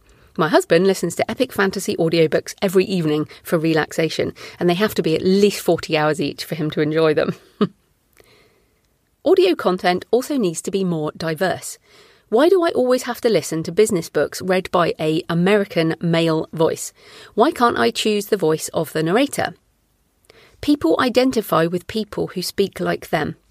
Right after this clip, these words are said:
Why can't someone choose the accent they prefer as well as the language and gender, in the same way we choose the voice of our Google Assistant, Siri, or Alexa?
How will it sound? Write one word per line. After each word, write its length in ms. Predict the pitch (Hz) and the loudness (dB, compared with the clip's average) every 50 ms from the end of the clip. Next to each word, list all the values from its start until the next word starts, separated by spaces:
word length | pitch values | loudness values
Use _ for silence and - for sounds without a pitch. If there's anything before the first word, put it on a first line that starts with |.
| - - _ _ - - - - - | -20 -20 _ _ -20 -20 -20 -20 -2
Why 180 | - 214 240 320 | 2 2 2 2
can't 320 | 339 - 254 240 247 - | 2 2 0 0 0 0
someone 320 | - - 196 202 202 208 220 | -2 -2 0 0 0 0 0
choose 280 | - - 185 175 170 | -2 -2 -4 -4 -2
the 120 | - 185 - | 0 -2 -2
accent 540 | 175 180 - - - - 170 160 - - - | -2 -4 -6 -8 -8 -6 -6 -6 -6 -6 -6
they 140 | 165 160 | -6 -6
prefer 440 | 160 - - - - - 151 156 156 - | -6 -6 -10 -8 -2 0 0 0 0 0
as 160 | - 208 - | -2 -4 0
well 240 | 180 196 247 311 330 | 0 2 4 4 4
as 140 | 285 - | 2 0
the 100 | - 170 | -2 -4
language 460 | 160 156 151 156 160 156 165 160 151 - | -2 -2 -2 -2 -2 0 0 0 0 -2
and 240 | - 156 160 160 | -4 -6 -4 -2
gender, 380 | - 214 226 240 208 - - - - - - - - - | 0 2 2 2 2 0 -2 -4 -8 -14 -20 -18 -4 0
in 140 | - 226 | 2 2
the 80 | 262 285 | 4 2
same 280 | - - 285 285 269 247 | 2 2 2 2 2 4
way 200 | 202 180 185 185 | 4 4 2 2
we 120 | 180 185 | 0 -2
choose 320 | 180 - - 185 180 175 | -2 -2 -2 -4 -4 -2
the 100 | - 202 | -2 -2
voice 320 | 180 - 156 160 156 - - | 0 0 0 -2 -2 -4 -6
of 80 | 147 | -6
our 140 | 151 151 147 | -4 -4 -4
Google 340 | 143 - 202 214 196 208 196 | -2 0 0 0 2 0 -2
Assistant, 560 | 196 - - 185 - - - 170 165 170 - | -2 -2 -4 -4 -4 -2 -2 -2 -2 -2 -2
Siri, 420 | - - - 202 180 170 170 165 - - | -2 0 2 2 2 2 0 -2 -2 -2
or 160 | 160 160 165 | -2 -2 -2
Alexa? 520 | - 151 151 156 - - - - - - | 0 0 -2 -2 -2 -4 -8 -8 -8 -8